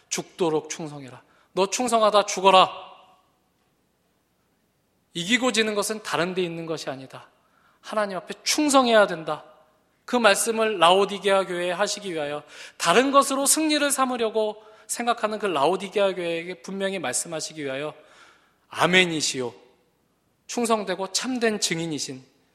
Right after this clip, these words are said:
주님께서 이런 말씀으로 그들을 권면하고 있는 것입니다.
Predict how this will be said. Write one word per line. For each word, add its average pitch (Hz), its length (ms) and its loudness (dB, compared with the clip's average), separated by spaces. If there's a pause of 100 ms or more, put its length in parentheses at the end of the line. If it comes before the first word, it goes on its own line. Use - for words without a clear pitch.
(160)
주님께서 147 640 -10 (340)
이런 147 240 -2
말씀으로 117 640 -10 (200)
그들을 139 400 -8
권면하고 123 560 -10
있는 120 220 -18
것입니다. 120 500 -20